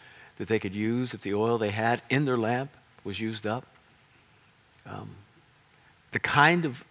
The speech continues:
of oil that we need to possess is that which comes from us. Now, when I say comes from us, I'm not talking about that is, that is actually made from you.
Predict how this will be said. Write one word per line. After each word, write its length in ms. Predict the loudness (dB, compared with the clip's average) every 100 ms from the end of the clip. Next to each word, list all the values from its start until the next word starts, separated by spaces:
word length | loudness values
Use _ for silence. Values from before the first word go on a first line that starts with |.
| -8
of 160 | -6 -2
oil 420 | 0 2 0 -4 -10 -6
that 180 | -6 -6 -16 -12
we 260 | -4 -2
need 420 | 0 0 -2 -4 -6
to 200 | -8 -8
possess 580 | -8 -4 -4 -4 -10 -14 -18 _ -20 _ _ _ _ _
is 180 | -8 2
that 320 | 4 4 2
which 440 | -2 -2 -4 -8 -8
comes 400 | -6 -4 -4 -10 -16
from 320 | -4 -4 -2 -6
us. 400 | -8 -10 -14 -16 _
Now, 180 | 0 0
when 100 | -2
I 100 | -6
say 220 | -2 -4
comes 280 | -2 -4 -4
from 300 | -4 -4 -4
us, 320 | -8 -14 -18 -20 -20 -20 -20 -14 -4
I'm 100 | 2
not 200 | 4 4
talking 400 | 2 0 0 -4
about 340 | -2 -2 -2 -4 -16 -20 -20 _
that 140 | 2 2
is, 160 | -2 -10 -2
that 120 | 0
is 160 | 0 2
actually 400 | 2 2 0 0
made 480 | 2 4 4 2 -4
from 300 | -4 -6 -4
you. 180 | -6